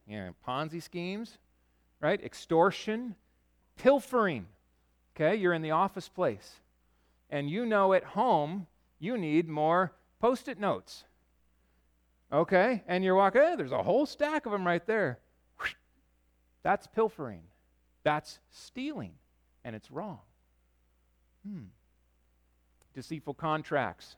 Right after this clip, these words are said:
those who own and run, uh, operate businesses. Tax fraud, fraudulent sales. This would include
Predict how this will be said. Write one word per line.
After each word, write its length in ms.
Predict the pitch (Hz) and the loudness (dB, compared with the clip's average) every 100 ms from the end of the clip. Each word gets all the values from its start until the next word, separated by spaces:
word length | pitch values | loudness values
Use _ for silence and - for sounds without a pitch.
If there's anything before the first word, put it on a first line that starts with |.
| _ | _
those 280 | 127 131 - | -4 -4 -4
who 260 | 139 127 - | -8 -8 -6
own 300 | 131 135 127 | -6 -4 -6
and 160 | 117 | -6
run, 240 | 123 131 143 _ _ _ _ | -4 -4 -8 _ _ _ _
uh, 40 | 135 | -4
operate 500 | 143 135 135 123 - | -2 0 -2 -2 -4
businesses. 800 | 165 - 131 - - 85 - - _ _ _ | -4 -4 -12 -12 -18 -18 -20 -20 _ _ _
Tax 440 | - 175 175 165 - | -4 2 2 2 -10
fraud, 500 | - 135 101 87 139 _ _ _ _ | -2 2 2 0 -6 _ _ _ _
fraudulent 720 | - 170 190 165 180 170 - | 2 4 4 2 -4 -4 -8
sales. 540 | - 196 185 107 90 | 0 4 4 2 0
This 200 | 160 - | -8 -4
would 120 | 165 | -4
include 480 | 160 151 165 165 | -4 -6 0 0